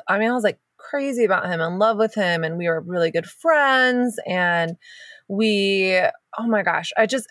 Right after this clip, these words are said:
everything about our connection just felt like fire. And then we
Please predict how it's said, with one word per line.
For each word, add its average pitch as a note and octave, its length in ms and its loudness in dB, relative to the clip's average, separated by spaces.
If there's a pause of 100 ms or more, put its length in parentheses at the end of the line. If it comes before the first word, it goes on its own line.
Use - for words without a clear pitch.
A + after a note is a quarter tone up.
everything C4 440 0
about F#3 300 4
our F3+ 120 2
connection E3 840 -4
just E3 240 -8
felt - 140 -2
like - 200 -2
fire. A#3+ 880 2 (400)
And G3 160 0
then F3+ 160 2
we F3 380 0